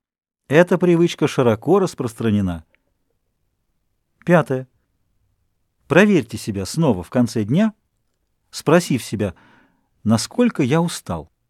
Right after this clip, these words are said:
Если я устал, то это не от умственной работы, а от способа её выполнения.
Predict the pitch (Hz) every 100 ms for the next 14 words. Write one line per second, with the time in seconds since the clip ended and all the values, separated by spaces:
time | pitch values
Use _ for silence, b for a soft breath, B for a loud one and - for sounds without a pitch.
0 | _ _ _ _ _ _ _ - 143 -
1 | 139 135 123 - 208 208 160 _ _ _
2 | _ _ _ _ _ _ - 139 147 143
3 | 139 135 - 226 202 - 139 135 127 120
4 | 107 85 87 - b b b 123 127 120
5 | - - - 175 220 - 151 127 110 104
6 | 143 139 123 123 117 98 98 80 78